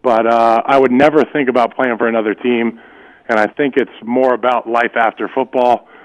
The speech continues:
You see these guys from the eighty-five Bears, they won a Super Bowl. We didn't. They get, they don't have to pay for meals. They get, they get all the love in the world. You'd be an idiot if you got out of the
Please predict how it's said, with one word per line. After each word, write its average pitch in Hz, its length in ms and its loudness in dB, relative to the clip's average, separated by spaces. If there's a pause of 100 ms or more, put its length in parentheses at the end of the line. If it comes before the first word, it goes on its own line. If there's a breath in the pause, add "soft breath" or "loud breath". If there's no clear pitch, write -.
(140 loud breath)
You 117 180 -8
see 139 100 -2
these 123 220 -2
guys 120 240 0
from 117 120 -10
the 113 140 -4
eighty-five 110 480 -4
Bears, 117 300 -4 (100)
they 117 120 -4
won 117 240 -2
a 92 120 -10
Super 110 240 -8
Bowl. 98 420 -6
We 117 200 -6
didn't. 120 320 -4 (1040 soft breath)
They 139 120 0
get, 135 280 -6
they 135 80 -6
don't 147 140 -2
have 151 140 -6
to 120 60 -16
pay 135 160 -6
for 120 140 -10
meals. 147 340 -6 (320)
They 127 200 -8
get, 120 360 -8
they 135 120 -8
get 127 120 -6
all 139 160 -2
the 135 60 -4
love 131 280 -6
in 120 80 -8
the 117 60 -6
world. 127 440 -6 (360 loud breath)
You'd 123 120 -10
be 139 100 -2
an 127 80 -4
idiot 143 380 -4
if 107 120 -10
you 113 140 -14
got 120 220 -4
out 117 160 -2
of 110 60 -6
the 104 60 -8